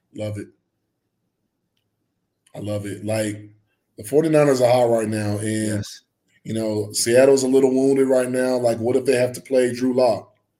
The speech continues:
Speaker 1: Oh, man, it's
Speaker 2: Yeah.
Speaker 1: ugly. You know, these teams know each other really well. San Francisco's healthy, and when they're healthy, it's just hard to stop them. Who are you gonna stop? You know, you can't
Speaker 2: Yeah, they're loaded up. Ayuk, you
Speaker 1: Yeah.
Speaker 2: got, you got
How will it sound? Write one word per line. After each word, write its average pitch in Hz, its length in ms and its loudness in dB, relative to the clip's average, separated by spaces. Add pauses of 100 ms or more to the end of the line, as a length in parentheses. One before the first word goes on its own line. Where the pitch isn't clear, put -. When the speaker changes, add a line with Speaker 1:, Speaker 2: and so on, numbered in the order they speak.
(320)
Speaker 1:
Oh, 110 240 -2
man, 113 240 -6
it's 98 160 -8
Speaker 2:
Yeah. 90 160 -14 (260)
Speaker 1:
ugly. 104 340 -4 (440)
You 110 140 -8
know, 113 420 -4 (200)
these 117 200 -8
teams 143 300 -2
know 131 180 0
each 127 140 -2
other 127 160 2
really 127 240 0
well. 127 600 0 (920)
San 131 220 -2
Francisco's 165 540 -2
healthy, 135 240 0
and 123 100 -4
when 135 120 -2
they're 143 140 0
healthy, 156 360 0
it's 147 140 -2
just 143 200 0
hard 151 340 6
to 131 80 -4
stop 147 340 2
them. 120 100 -6
Who 139 220 0
are 165 60 0
you 151 140 -4
gonna 143 220 -2
stop? 135 480 -4 (420)
You 113 120 -8
know, 117 120 -4
you 117 160 -8
can't 143 180 -2
Speaker 2:
Yeah, 107 100 -4
they're 113 180 -4
loaded 113 400 -6
up. 104 160 -6
Ayuk, 113 640 -4
you 117 80 -8
Speaker 1:
Yeah. 107 60 -6
Speaker 2:
got, 107 340 -4
you 117 160 -8
got 104 300 -6